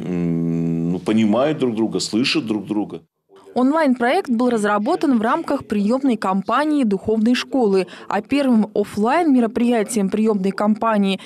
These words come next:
Speaker 2: Екатеринбургской семинарии в две тысячи двадцать первом году станет День открытых дверей.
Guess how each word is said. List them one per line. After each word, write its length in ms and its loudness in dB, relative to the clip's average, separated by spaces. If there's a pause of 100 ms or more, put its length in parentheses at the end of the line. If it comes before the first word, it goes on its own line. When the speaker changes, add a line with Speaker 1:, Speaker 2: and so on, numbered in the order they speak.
(100)
Speaker 2:
Екатеринбургской 760 0
семинарии 640 2
в 20 -4
две 160 -2
тысячи 340 0
двадцать 380 -2
первом 400 0
году 340 2 (220)
станет 480 0
День 340 2
открытых 560 -2
дверей. 480 0